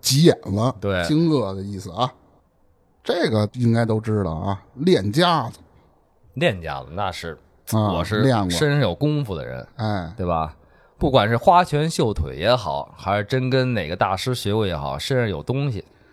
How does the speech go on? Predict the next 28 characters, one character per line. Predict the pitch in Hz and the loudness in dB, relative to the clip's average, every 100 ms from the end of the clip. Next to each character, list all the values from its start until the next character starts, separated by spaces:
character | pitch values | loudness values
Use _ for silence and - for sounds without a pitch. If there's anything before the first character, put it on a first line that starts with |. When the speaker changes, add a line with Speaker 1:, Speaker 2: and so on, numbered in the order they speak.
| _ | _
Speaker 1:
下 | - - 160 | -2 4 4
一 | 117 | 4
个 | 107 | 0
词 | 104 104 | -2 -2
儿 | |
深 | 107 - 123 113 | -2 2 4 4
了 | |
啊， | 90 85 87 | 0 -6 -6
我 | 95 | -6
估 | - 139 135 | 0 2 4
计 | 110 | 2
你 | 95 | 0
没 | 90 101 | 0 -2
听 | - 135 143 | 2 2 4
说 | 143 139 | 2 0
过。 | 104 - _ | -2 -12 _
Speaker 2:
呵。 | - 143 - - _ _ _ _ - | -4 -4 -4 -14 _ _ _ _ 6
Speaker 1:
我 | 123 | 8
反 | 196 120 | 8 6
正 | 98 98 | 2 0
是 | 104 101 95 90 87 | 0 -2 -2 -2 -2
没 | 95 | -4
听 | 92 95 | -2 -4
说 | 90 90 | -4 -4
过。 | 78 - - | -8 -12 -2
里 | 110 104 | 2 4
门 | 101 | 4
儿。 | 110 170 | 2 0